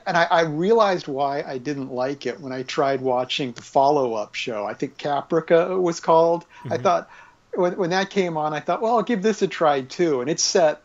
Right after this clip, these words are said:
Speaker 1: it's set bef-, it's a prequel series, so it's kind of set before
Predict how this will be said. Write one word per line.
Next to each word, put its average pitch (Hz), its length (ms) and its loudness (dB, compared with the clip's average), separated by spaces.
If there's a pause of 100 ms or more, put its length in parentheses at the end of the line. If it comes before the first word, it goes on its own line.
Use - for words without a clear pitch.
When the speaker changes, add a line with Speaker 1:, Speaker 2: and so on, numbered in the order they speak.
Speaker 1:
it's 214 160 0
set 262 400 -2 (480)
bef-, - 300 -2
it's - 120 0
a 190 60 2
prequel 208 500 0
series, 127 520 0
so 165 140 2
it's 180 100 0
kind 185 200 -2
of 160 100 -4
set 156 280 2
before 151 720 4